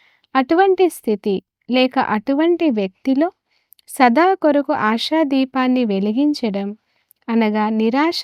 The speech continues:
చెందిన వారిని శక్తివంతంగా చేయడం. ఇటువంటి శ్రేష్ఠ కర్తవ్యం చేస్తూ ఉంటే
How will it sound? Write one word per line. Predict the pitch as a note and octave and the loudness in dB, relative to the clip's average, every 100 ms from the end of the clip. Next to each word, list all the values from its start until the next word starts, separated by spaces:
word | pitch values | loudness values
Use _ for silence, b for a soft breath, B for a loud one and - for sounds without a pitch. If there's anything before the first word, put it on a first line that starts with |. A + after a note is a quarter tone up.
| E4 | -4
చెందిన | - C4 A#3+ A#3+ A3+ | -2 0 2 2 0
వారిని | G3+ G3 G3 A3 F4+ _ _ _ _ - | -2 -4 -2 -2 -2 _ _ _ _ -14
శక్తివంతంగా | - B3+ B3 - F4+ D#4 C4+ C4 A#3+ A#3 A#3 | -6 -6 -2 0 2 2 2 2 0 0 -2
చేయడం. | B3 - G#3+ G#3 G3+ G#3 - _ _ _ _ _ _ _ _ _ _ _ _ _ _ | -4 -2 -2 0 -2 -6 -12 _ _ _ _ _ _ _ _ _ _ _ _ _ _
ఇటువంటి | C4+ B3+ D#4+ F#4+ G4 G#4+ | 0 4 4 4 4 4
శ్రేష్ఠ | - C4 C#4 - D4 | 4 2 2 0 -4
కర్తవ్యం | C4+ G#3+ G#3+ - C4+ C4+ B3 | -2 -4 -4 -2 0 2 0
చేస్తూ | A#3+ G3+ G3+ - - C4 | -2 -4 -6 -8 -2 0
ఉంటే | A3+ G3 G#3 D#4+ | 0 -2 -2 -2